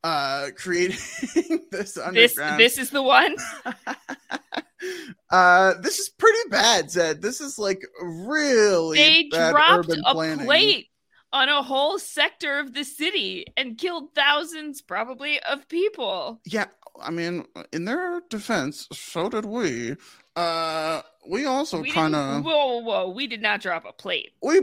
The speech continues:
Speaker 1: I mean, we blew it
Speaker 2: We blew
Speaker 1: up.
Speaker 2: up a reactor.
Speaker 1: Yeah, we
Speaker 2: We
Speaker 1: blew it
Speaker 2: certainly
Speaker 1: up.
Speaker 2: caused collateral damage. O-, okay, now you're, you're towing the Kate Sith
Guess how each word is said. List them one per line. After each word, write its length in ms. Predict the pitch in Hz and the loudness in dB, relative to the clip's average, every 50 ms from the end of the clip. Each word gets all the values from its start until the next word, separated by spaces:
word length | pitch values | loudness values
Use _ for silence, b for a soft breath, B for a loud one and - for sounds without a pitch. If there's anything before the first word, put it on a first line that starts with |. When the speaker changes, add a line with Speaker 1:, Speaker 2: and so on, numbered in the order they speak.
| 381 - | 4 0
Speaker 1:
I 80 | - - | -2 -2
mean, 140 | 277 240 214 | -2 -2 -2
we 80 | 214 226 | -6 -8
blew 260 | - 135 143 170 233 | -8 0 2 2 2
it 20 | |
Speaker 2:
We 60 | 214 165 | 4 4
blew 80 | - 165 | 2 4
Speaker 1:
up. 280 | - - 147 - - | 4 4 2 2 0
Speaker 2:
up 80 | 180 175 | -2 -4
a 20 | |
reactor. 480 | 170 170 165 156 139 143 147 - - - - | -4 -2 -2 0 0 -2 -2 -6 -8 -6 -4
Speaker 1:
Yeah, 160 | 190 143 127 | -2 -2 -4
we 120 | 127 147 185 | -4 -6 -6
Speaker 2:
We 100 | 254 427 | -2 0
Speaker 1:
blew 140 | 349 269 | 0 0
it 100 | 208 - | 2 2
Speaker 2:
certainly 520 | - 294 285 - 208 262 262 240 226 220 214 | 0 2 2 2 2 0 0 -2 -2 -4 -4
Speaker 1:
up. 60 | - | -4
Speaker 2:
caused 420 | - 262 226 220 208 208 208 - | 0 2 4 4 4 4 2 -2
collateral 500 | - 247 220 202 190 190 190 190 190 185 | -6 -4 0 2 2 2 2 0 -4 -6
damage. 560 | 175 190 190 185 190 185 180 175 165 170 180 - | -6 -4 -4 -2 -2 -2 -4 -6 -8 -8 -8 -8
O-, 280 | - - - - - 233 | -8 -8 -4 0 2 2
okay, 240 | 254 - 226 190 196 | 2 2 0 0 0
now 280 | 180 196 214 233 311 370 | 4 6 6 6 6 6
you're, 340 | 381 311 269 226 208 196 196 | 4 2 0 0 0 -2 -4
you're 340 | - - - 185 202 196 190 | -6 -8 -6 -6 -6 -6 -6
towing 440 | 190 - 269 254 233 214 202 202 190 | -6 -4 -2 -2 -2 -2 -4 -6 -8
the 80 | 185 | -10
Kate 340 | 180 - 233 240 233 208 - | -6 0 2 2 2 0 -2
Sith 220 | - - 277 302 | -4 -2 -2 -4